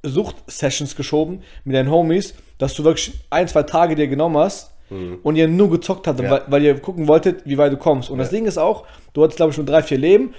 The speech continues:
Speaker 1: und ab und zu durch, durch tausend Milliarden Münzen sammeln, konntest du dann irgendwie, was weiß ich, ein extra Leben dazu gewinnen, weißt du? Das war wirklich aber sau selten. Und das heißt, wenn du drei Leben verkackt hast,
Speaker 2: Ja.
Speaker 1: dann, dann stirbst du, also ist Game Over. Das heißt, wenn du bei Level sechzig bist,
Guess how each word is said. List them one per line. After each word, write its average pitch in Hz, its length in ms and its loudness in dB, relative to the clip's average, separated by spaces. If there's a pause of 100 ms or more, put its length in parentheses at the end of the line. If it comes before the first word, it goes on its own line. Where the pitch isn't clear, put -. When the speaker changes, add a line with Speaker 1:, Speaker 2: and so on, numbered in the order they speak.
(140)
Speaker 1:
und 143 120 -2
ab 151 140 -2
und 139 120 -4
zu 165 60 -12
durch, 147 200 -4
durch 147 320 -6
tausend 160 400 0
Milliarden 151 380 4
Münzen 170 260 -4
sammeln, 156 340 0 (340)
konntest 175 260 -2
du 180 40 2
dann 165 80 0
irgendwie, 165 320 2
was 151 120 0
weiß - 80 -6
ich, - 280 -2 (380)
ein 151 240 0
extra 165 240 -2
Leben 143 200 2
dazu 123 200 -6
gewinnen, 120 220 -4
weißt 139 220 -4
du? 180 60 0
Das 139 120 0
war 151 80 2
wirklich 156 200 2
aber 143 280 -2
sau 160 260 6
selten. 143 380 0
Und 131 80 -8
das 139 120 -4
heißt, 175 160 2
wenn 156 120 -2
du 139 80 -4
drei 165 80 4
Leben 180 200 4
verkackt 185 380 -4
hast, 185 260 2
Speaker 2:
Ja. 98 240 -4 (520)
Speaker 1:
dann, 160 200 2
dann 170 200 4
stirbst 190 400 4
du, 131 60 -2
also 143 180 0
ist 131 60 -4
Game 170 220 4
Over. 147 440 4 (340)
Das - 140 -8
heißt, 190 120 2
wenn 190 60 2
du 185 60 2
bei 196 80 8
Level 190 180 6
sechzig 170 400 4
bist, 226 360 4